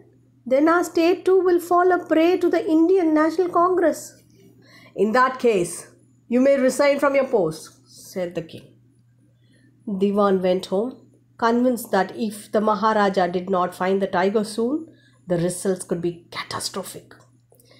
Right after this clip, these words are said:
He felt life returning to him only when he saw the tiger which had been brought from the People's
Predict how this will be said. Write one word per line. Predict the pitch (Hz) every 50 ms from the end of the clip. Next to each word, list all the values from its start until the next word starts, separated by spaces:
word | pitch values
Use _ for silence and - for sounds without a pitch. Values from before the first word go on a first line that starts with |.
| - - _ _ _ _
He | - - 262
felt | - - - 277 277 285 269 - -
life | 220 208 214 247 285 262 - - -
returning | 202 196 202 208 208 196 190 185 175
to | 170 180 170
him | 160 170 165 165
only | 170 180 185 185 185 185 185 170 165 175
when | 175 170 170
he | 170 165 170 165
saw | - - - 226 220 226 226
the | 214 214 208
tiger | 214 202 196 208 202 202 208 196 180 175
which | 175 185 180 -
had | 190 180 170 170
been | 185 190 185 180 170 165
brought | 170 175 185 190 208 240 240 -
from | - - 202 185 175
the | 170 165 - -
People's | 220 233 233 233 226 202 -